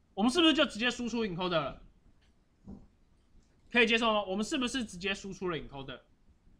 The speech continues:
因为我们刚刚这里就是输出 code 了嘛，对不对？现在我们要输出什么？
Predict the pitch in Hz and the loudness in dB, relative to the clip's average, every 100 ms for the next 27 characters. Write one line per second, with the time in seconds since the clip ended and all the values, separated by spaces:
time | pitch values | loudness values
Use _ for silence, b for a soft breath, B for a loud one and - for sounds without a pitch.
0 | _ _ _ _ _ - - _ _ _ | _ _ _ _ _ -20 -20 _ _ _
1 | _ _ _ _ _ 220 262 208 180 202 | _ _ _ _ _ 2 4 4 6 6
2 | 220 214 220 151 175 175 170 170 170 170 | 6 4 -2 -2 -4 -8 -10 -8 -8 -8
3 | 175 143 123 120 - 143 147 131 - _ | -8 -8 -12 -16 -14 -8 -8 -8 -14 _
4 | _ _ _ - 339 370 320 254 277 269 | _ _ _ -2 10 12 12 10 6 4
5 | 254 262 190 135 | 0 0 -2 -4